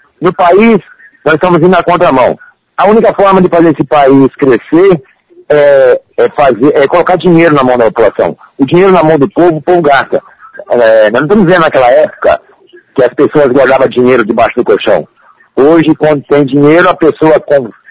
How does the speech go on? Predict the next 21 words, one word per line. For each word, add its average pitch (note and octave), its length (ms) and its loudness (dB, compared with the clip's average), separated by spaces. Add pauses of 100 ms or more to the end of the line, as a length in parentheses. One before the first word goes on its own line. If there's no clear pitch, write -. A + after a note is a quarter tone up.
(120)
é, A#2 220 2
consome C3+ 640 -2
mais, C#3+ 360 0 (400)
gasta C#3+ 400 -2
mais, C#3+ 380 0 (440)
isso D3+ 380 -2
vira C#3+ 240 0
capital C3 340 -2
de A#2+ 160 -4
giro D#3 360 0 (240)
e - 160 2
aí C3 100 2
o, D3+ 260 2
o - 40 -6
país C#3 300 0
melhora. B2+ 540 0 (840)
Nós - 100 -6
estamos C#3 200 0
vivendo D#3 160 0
na G#3+ 140 0
contramão, G#3 400 0